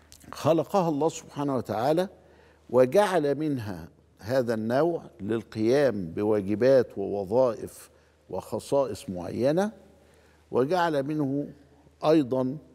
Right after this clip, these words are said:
وظائف وخصائص ومراكز معينة، وسمى ده ال-، ال-، الذكر وده الأنثى، أو ده الولد وده البنت. "وإذ قال ربك للملائكة إني جاعل في الأرض خليفة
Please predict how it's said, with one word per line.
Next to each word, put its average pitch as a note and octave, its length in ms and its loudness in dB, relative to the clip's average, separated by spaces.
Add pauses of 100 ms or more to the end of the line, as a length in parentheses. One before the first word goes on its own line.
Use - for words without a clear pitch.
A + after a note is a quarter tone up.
(960)
وظائف C#3 800 0
وخصائص C3+ 1000 -2 (320)
ومراكز A2+ 800 0
معينة، G2 560 -6 (600)
وسمى F3+ 460 0
ده C#3+ 160 2
ال-، B2 400 -2
ال-، A2 280 -6
الذكر D3+ 520 0
وده A#2+ 320 -2
الأنثى، E3+ 540 -2 (400)
أو C#3+ 200 2
ده C#3 140 2
الولد B2+ 580 4
وده G#2 220 -2
البنت. E2 320 -4 (680)
"وإذ G3 260 2
قال A3 380 0
ربك F3 520 0
للملائكة B2 1160 0
إني A2+ 320 2
جاعل G#2+ 580 0
في - 100 -8
الأرض B2+ 440 -4
خليفة D3 600 -2